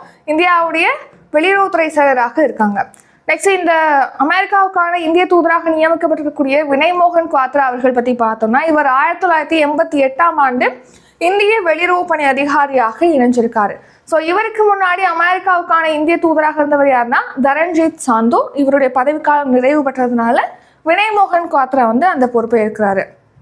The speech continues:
நெக்ஸ்ட் ரீசன்ட் நியூஸ், சமீபத்துல பாத்தீங்கன்னா, யுனெஸ்கோ வந்து இளைஞர்களுக்கான முதல் நல்லெண்ண தூதராக தென்கொரிய இசைக்குழுவான செவன்டீன் அப்படிங்கிற கேபாப் குரூப்பை வந்து அறிவிச்சிருக்காங்க. அடுத்து யூ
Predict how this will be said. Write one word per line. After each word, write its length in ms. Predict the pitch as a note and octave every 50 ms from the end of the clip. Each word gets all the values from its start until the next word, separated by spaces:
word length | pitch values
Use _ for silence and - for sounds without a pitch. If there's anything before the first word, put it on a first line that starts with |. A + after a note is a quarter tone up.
| _ _ _ _ _ _ _ - -
நெக்ஸ்ட் 220 | D#4+ D#4+ - G4+ G4+ F#4
ரீசன்ட் 400 | F#4+ G4 G4+ G4+ G#4 G#4 G#4 G4+ C#4+
நியூஸ், 320 | B3 B3+ D4+ G#4+ A#4 A#4 - - - _ - -
சமீபத்துல 500 | D#4+ D#4 F4 G4 G#4+ G#4+ A4 A4 G#4 G4+ G4 E4+
பாத்தீங்கன்னா, 360 | D#4 D4 B3+ A#3+ A#3+ B3+ C#4 D#4+ E4 D#4+
யுனெஸ்கோ 460 | D4 D#4 F4+ G4 G4 - - G4 F4 D4+ C4
வந்து 140 | B3 B3+ D4+ D#4 D4
இளைஞர்களுக்கான 840 | D4+ E4 F4 F#4 G4 G4+ E4+ E4 F4 D#4 C#4 - C#4 B3+ C4 D4 E4 D#4+ C#4+
முதல் 280 | C#4 C#4 E4 F4+ F4+ E4
நல்லெண்ண 480 | D4 C4 B3+ C#4+ D4+ E4 E4+ F4 F4 E4+ E4+
தூதராக 540 | D4+ D4+ C4+ C#4 C#4 B3 A#3 A3+ - D#4+ F4+ B4 - - - - - _ _ - F4+
தென்கொரிய 480 | F4+ G4 G#4+ G4 G#4 A4 A4 A4 G4+ F#4+ F4
இசைக்குழுவான 640 | D#4+ E4+ E4+ F4 E4+ E4+ E4 D#4 D#4 C#4+ C4+ C4+ C4+ E4 F#4 G4 F#4+
செவன்டீன் 500 | D#4+ D4+ D#4 F4 F#4 F4 F4+ F4 F4+ D#4
அப்படிங்கிற 460 | D4 C#4+ C#4+ C#4 C#4 C#4 C#4 C#4 C#4 C#4
கேபாப் 420 | D4 C#4 C#4 C#4+ D4 C#4+ C#4+ C#4+ C#4+ - - - A#3+
குரூப்பை 240 | A3+ - C#4+ C#4 C4 B3
வந்து 160 | A#3 B3 D4+ E4+ E4+
அறிவிச்சிருக்காங்க. 580 | C#4 A#3+ A#3+ A#3+ B3 A#3+ A3+ - A3+ A3 G#3+ G#3+ - - - - - - - -
அடுத்து 320 | - D#4+ D#4 D#4 F#4 F#4
யூ 140 | F4 F#4+ G#4